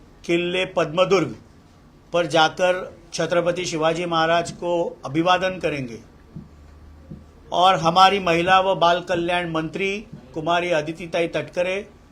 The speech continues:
किले रायगढ़ पर इस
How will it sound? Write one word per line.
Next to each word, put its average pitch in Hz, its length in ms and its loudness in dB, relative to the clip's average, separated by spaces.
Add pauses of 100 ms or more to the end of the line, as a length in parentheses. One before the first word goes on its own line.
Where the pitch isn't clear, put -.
(400)
किले 180 380 0
रायगढ़ 165 520 4
पर 160 360 0 (1300)
इस 202 340 2